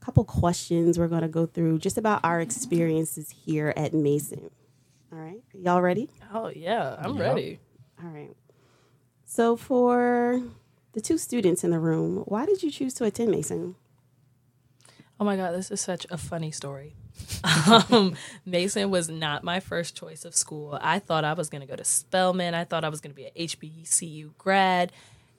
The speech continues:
Speaker 2: and Spelman offered me, like, a thousand dollars. <laughs> I was like, "I'm not going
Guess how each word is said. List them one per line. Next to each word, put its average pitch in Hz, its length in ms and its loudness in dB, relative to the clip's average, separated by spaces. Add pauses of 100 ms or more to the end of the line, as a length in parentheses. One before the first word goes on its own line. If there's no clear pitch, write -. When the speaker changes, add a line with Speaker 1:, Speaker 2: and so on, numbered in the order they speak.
Speaker 2:
and 156 720 -4 (300)
Spelman 160 320 -4
offered - 360 -8
me, 156 100 -18
like, 151 200 -20 (100)
a - 40 -20
thousand - 300 -8
dollars. - 380 -8 (160)
<laughs> - 180 -20 (520)
I 151 120 -10
was 165 140 2
like, 151 200 -2
"I'm 196 240 8
not 185 500 6
going 180 640 4